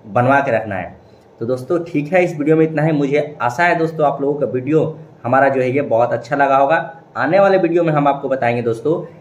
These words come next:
कि जब आप ज्वाइनिंग करने आते हैं तो आपको कैरेक्टर सर्टिफिकेट मांगा जाता है, ठीक है। तो कैरेक्टर सर्टिफिकेट आपको किस प्रकार से बनवाना है, ठीक है, एक joining letter में भी आता है character certificate और आपको एक personal भी बनवाना होता है, ठीक है,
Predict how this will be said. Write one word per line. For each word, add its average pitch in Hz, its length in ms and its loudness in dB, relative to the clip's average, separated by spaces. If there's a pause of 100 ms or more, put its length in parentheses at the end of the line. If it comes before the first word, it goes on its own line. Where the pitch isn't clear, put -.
(220)
कि 143 380 0
जब 143 180 2
आप - 160 2
ज्वाइनिंग 143 340 2
करने 151 240 2
आते 120 240 0
हैं 147 180 2 (520)
तो 147 60 2
आपको 143 340 0
कैरेक्टर 139 400 0
सर्टिफिकेट 139 560 -6
मांगा 107 180 0
जाता 101 240 -2
है, 107 80 -4
ठीक 165 220 -8
है। 151 100 4
तो 120 160 -6
कैरेक्टर 127 460 -2
सर्टिफिकेट 147 560 -4
आपको 131 220 -4
किस 147 200 -10
प्रकार 131 300 -2
से 127 120 -8
बनवाना 117 380 0
है, 147 140 0 (420)
ठीक 156 140 -6
है, 160 100 4
एक 143 160 -2
joining 131 300 2
letter 165 260 0
में 160 120 2
भी 160 100 0
आता 156 220 2
है 156 80 0 (380)
character 143 280 0
certificate 151 600 -4 (180)
और - 120 0
आपको 147 320 0
एक 165 100 2
personal 156 440 0
भी 147 100 -2
बनवाना 113 320 0
होता 98 220 -4
है, 95 100 -6
ठीक 170 220 -8
है, 143 280 -2